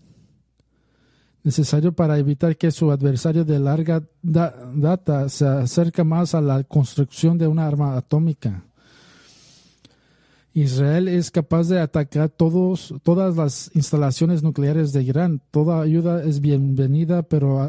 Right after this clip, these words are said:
actuar, acu-, actuaremos de forma independien-, independiente si es necesario.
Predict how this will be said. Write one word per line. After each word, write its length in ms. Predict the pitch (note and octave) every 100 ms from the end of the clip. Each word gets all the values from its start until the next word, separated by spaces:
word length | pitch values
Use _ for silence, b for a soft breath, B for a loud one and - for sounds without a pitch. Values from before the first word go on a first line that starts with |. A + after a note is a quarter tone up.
| -
actuar, 560 | C#3+ - C#3+ D#3+ F3+ E3
acu-, 400 | C#3 D3 C#3 D#3
actuaremos 720 | D3+ - D3 C#3+ E3 E3+ D#3+
de 100 | D3
forma 380 | - D3+ E3 E3+
independien-, 640 | D3 D3 C3+ - D#3 F3
independiente 840 | F3 E3 D#3+ C#3 D#3 D3+ F3+ F3 D#3+
si 200 | - D3
es 100 | C#3+
necesario. 720 | D3 C#3+ B2 C#3 A#2+ G2 -